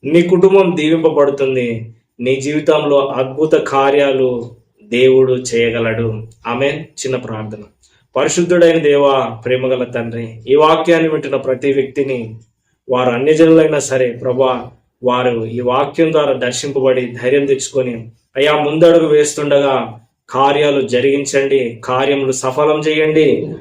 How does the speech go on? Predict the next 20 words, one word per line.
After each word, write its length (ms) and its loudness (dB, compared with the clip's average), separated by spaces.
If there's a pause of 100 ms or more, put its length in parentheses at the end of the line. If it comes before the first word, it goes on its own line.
(160)
అభివృద్ధి 440 2
పరచండి, 840 2
దీవించండి, 880 0 (460)
గొప్ప 340 2
స్థితిలో 560 2
వారిని 340 2
ఉంచండి, 560 -2 (140)
మేలు 240 2
చేయండి. 800 0
ప్రభా, 520 0 (320)
వారు 300 2
ధైర్యంతో, 600 0
విశ్వాసంతో 800 0
ముందడుగు 460 2
వేస్తుండగా 640 0 (640)
గొప్ప 320 0
అద్భుతాలు 580 2
చేసి 440 -2
విజయాన్ని 500 2
అనుగ్రహించమని 840 -2